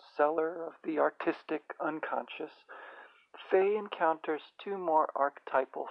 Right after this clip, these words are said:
figures in Chief Lee, his caretaker, or adoptive grandfather,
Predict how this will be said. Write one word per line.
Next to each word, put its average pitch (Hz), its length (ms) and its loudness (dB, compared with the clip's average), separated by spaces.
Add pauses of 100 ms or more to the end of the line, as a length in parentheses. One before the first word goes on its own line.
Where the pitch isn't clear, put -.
figures - 600 -10 (200)
in 131 140 -16
Chief 151 260 -14 (160)
Lee, 190 260 -4 (420)
his - 80 -18 (120)
caretaker, 175 720 -4 (240)
or - 120 -10
adoptive - 480 -4 (260)
grandfather, 127 680 -2